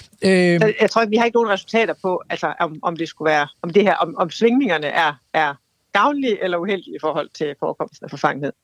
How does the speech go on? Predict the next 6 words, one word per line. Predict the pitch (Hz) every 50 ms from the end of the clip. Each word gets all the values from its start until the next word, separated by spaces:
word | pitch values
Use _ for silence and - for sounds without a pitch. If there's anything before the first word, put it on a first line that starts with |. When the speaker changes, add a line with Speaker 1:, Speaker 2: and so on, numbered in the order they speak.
| _ _ _ _ - - - - - - - - - _ _ _ _ _ _ _ -
Speaker 1:
Mangler | - 165 151 143 175 233 285 320
vi | 311 254 208 196
i | 175 135 139
virkeligheden | 196 247 - 254 208 190 202 196 175 143 131
viden | 151 165 190 233 254 277 - -
om, | - 165 147 139 131